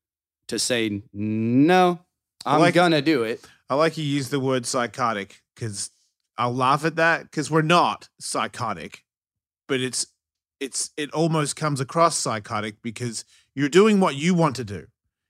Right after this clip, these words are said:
Speaker 2: And it seems unnatural to the point where you look crazy for hitting the ground like
Speaker 1: Yes.
Speaker 2: that and then proceeding to get up and keep doing it over and over again, even though it's, that's your perception.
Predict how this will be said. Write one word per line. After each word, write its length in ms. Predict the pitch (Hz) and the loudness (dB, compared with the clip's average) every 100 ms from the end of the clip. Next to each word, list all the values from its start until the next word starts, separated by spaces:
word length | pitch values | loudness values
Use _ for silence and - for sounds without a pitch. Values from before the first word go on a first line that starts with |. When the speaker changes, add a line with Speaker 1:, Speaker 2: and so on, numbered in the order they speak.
| _ | _
Speaker 2:
And 80 | 123 | -8
it 120 | 131 - | -6 -4
seems 420 | 165 156 131 - _ _ - - _ | -2 -2 -4 -8 _ _ -18 -18 _
unnatural 760 | - 175 165 170 165 139 107 95 - | -2 0 0 0 -2 -6 -8 -10 -6
to 80 | |
the 80 | 143 | -6
point 280 | 127 151 143 | -4 -4 -4
where 340 | 139 131 117 110 _ - | -4 -4 -4 -10 _ -10
you 180 | 151 160 | -4 2
look 220 | 170 208 - | 4 4 2
crazy 600 | - 185 175 131 110 101 | 2 4 4 2 -6 -10
for 220 | - 123 | -6 -4
hitting 280 | 127 156 147 | -2 -2 -2
the 60 | |
ground 340 | 139 160 180 160 | 0 4 4 4
like 140 | 131 | 0
Speaker 1:
Yes. 60 | 117 | -2
Speaker 2:
that 300 | 117 110 - _ _ - | -2 -4 -8 _ _ -6
and 100 | 127 | -2
then 160 | 135 | -2
proceeding 460 | 123 127 147 135 131 | -4 -6 -2 -2 -2
to 80 | 117 | -4
get 220 | 107 135 | -2 -2
up 160 | 127 120 | -2 -4
and 180 | 113 | -8
keep 260 | 107 131 117 | -6 -6 -4
doing 280 | 131 127 120 | -4 -2 -2
it 80 | 117 | -4
over 200 | 120 117 | -4 -4
and 80 | |
over 240 | 123 113 101 | -4 -4 -8
again, 280 | 90 60 - _ - - | -12 -16 -20 _ -20 -6
even 260 | 151 147 147 | -2 0 0
though 380 | 139 135 131 117 _ _ _ _ _ _ _ _ _ _ _ - | 0 0 -4 -8 _ _ _ _ _ _ _ _ _ _ _ -14
it's, 240 | 131 - _ 156 | -12 -14 _ -4
that's 280 | 147 - | -4 -2
your 160 | 170 185 | 2 2
perception. 840 | 180 180 170 135 - 143 131 120 | 2 0 0 0 -2 -2 -4 -6